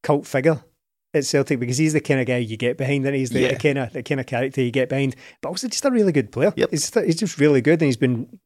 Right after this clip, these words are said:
Speaker 1: he's been, I was thinking about this as well. Like, uh, Kyogo has had a lot of the attention this season because he's the top scorer. He's had, I think it's eighteen goals now, despite the fact he missed the guts of it as well.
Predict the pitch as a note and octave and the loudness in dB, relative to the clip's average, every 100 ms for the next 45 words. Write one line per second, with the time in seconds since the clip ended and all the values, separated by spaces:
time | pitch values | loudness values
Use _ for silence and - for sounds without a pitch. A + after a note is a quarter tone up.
0 | _ _ E3 C3+ C#3 - - _ _ _ | _ _ -2 -2 -6 -12 -18 _ _ _
1 | E3+ E3 A3 G3+ E3+ C#3+ C#3+ - A2+ C3 | -2 2 2 2 2 4 2 2 2 4
2 | E3+ D#3+ - - _ _ _ - D3+ - | 4 2 -4 -20 _ _ _ -2 0 6
3 | F3+ G3 F#3 E3 C#3 B2+ B2+ C#3 C3 A#2+ | 6 8 4 4 2 2 4 4 2 -2
4 | C3 C3 D#3 D3+ E3+ D#3 C#3 C3 A#2 A#2+ | -2 -2 -2 -2 0 0 0 -2 -2 -2
5 | A#2+ C3+ D3+ - A#2+ A#2+ A#2 A2+ G2 - | -2 2 0 0 -2 -2 -2 -4 -8 -12
6 | A2 - - C#3 B2 C3+ C#3 D#3+ D3 C#3+ | -14 -12 -6 -4 -2 0 0 2 4 2
7 | C#3+ D3 C#3+ A#2 A#2 - A#2 - - G2+ | 2 2 2 0 -6 -2 -2 -2 -4 -6
8 | - A2 B2+ - D3 B2 - D3+ A#2+ G#2+ | -6 -4 -2 0 0 2 2 0 0 -2
9 | B2 D#3 | 2 0